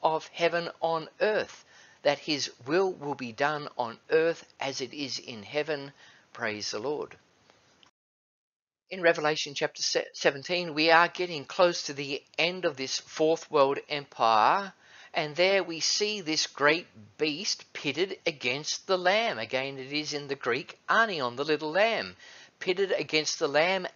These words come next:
and his anointed. And we read in Revelation seventeen, verse fourteen, "These shall make war with the Lamb, and the Lamb shall overcome them." Not might, but shall overcome them, for he is Lord of lords and King of kings,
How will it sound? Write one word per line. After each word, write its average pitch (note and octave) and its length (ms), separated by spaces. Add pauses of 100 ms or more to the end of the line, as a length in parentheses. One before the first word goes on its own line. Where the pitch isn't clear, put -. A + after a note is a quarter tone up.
(160)
and G#3+ 280
his E3 540
anointed. D#3 520
And C3 140
we C#3 120
read C#3+ 240
in B2 140
Revelation C3 500
seventeen, C3 680
verse D3 300
fourteen, B2 640 (480)
"These B2+ 300
shall F3 220
make D3 280 (160)
war F3 320
with E3 140
the C#3+ 60
Lamb, D#3+ 460 (420)
and D#3+ 140
the D3 80
Lamb D#3 500
shall C#3+ 720
overcome D3 540
them." G#2+ 200
Not G#3 220
might, D3+ 360
but C#3 200 (220)
shall G3+ 540
overcome B2 520
them, C3+ 180
for D3 240
he G3+ 280
is C3+ 160
Lord E3 240
of C3 120
lords C#3+ 320
and A#2+ 160
King G3 240
of B2+ 160
kings, D3 440